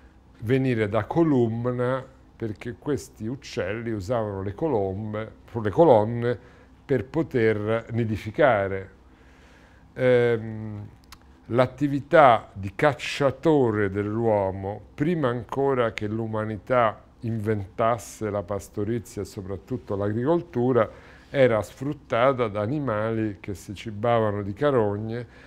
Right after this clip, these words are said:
o che tendevano, come probabilmente gli avvoltoi e le iene,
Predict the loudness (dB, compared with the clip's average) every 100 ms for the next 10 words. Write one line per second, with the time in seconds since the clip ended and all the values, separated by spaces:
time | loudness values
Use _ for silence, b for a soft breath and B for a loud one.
0 | B B -4 -2 2 0 2 -2 -2 2
1 | 4 4 2 -4 -4 -6 -10 -16 _ _
2 | -6 -4 -2 -4 -6 -6 -6 -6 -8 -2
3 | 0 -2 -6 -8 -6 -6 -6 -8 -6 -4
4 | -2 -2 0 -2 -2 -4 -6 -10 -12 -14